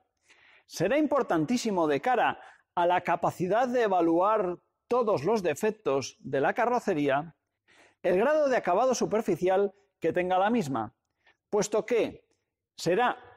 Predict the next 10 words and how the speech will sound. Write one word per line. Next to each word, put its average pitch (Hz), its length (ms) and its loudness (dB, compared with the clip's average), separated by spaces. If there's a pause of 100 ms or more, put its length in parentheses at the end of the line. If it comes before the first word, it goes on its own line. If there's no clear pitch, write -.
(200)
mucho 254 540 0
más 196 200 0
fácil 143 280 0
identificar 147 680 0
daños 220 420 -2
en 143 100 -4
un 196 120 -4
vehículo 175 460 -2
con 214 260 -2
brillo 196 420 0